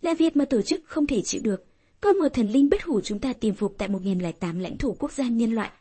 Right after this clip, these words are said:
đều là tài nguyên vô cùng quý giá của tổ chức. Việc này,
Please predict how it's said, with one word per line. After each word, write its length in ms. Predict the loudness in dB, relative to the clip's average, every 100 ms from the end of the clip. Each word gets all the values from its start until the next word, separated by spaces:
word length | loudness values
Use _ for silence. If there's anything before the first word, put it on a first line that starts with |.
| _ _ _ 4
đều 160 | 6
là 100 | 6
tài 180 | 4 -2
nguyên 240 | 0 2 2
vô 120 | 0
cùng 200 | 0 -2
quý 160 | 0 -2
giá 200 | -2 -2
của 80 | -2
tổ 140 | -2 -2
chức. 240 | 0 -2 -4 _ _ _ 2
Việc 240 | 2 4
này, 280 | 0 -2